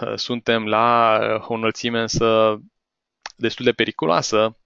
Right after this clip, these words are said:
dacă nu se ajunge la un vot. Despre ce e vorba?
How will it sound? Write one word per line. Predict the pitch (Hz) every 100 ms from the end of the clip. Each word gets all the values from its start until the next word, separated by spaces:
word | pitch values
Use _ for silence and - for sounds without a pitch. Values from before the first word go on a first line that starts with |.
| _
dacă | - 107 104 104 - 107 104 98 -
nu | 104 107
se | 110 107
ajunge | 95 104 104 107
la | 101
un | 104 110
vot. | 117 117 - - - - - - - - _ _ _ _
Despre | - - -
ce | -
e | 123
vorba? | 120 156 143 143 135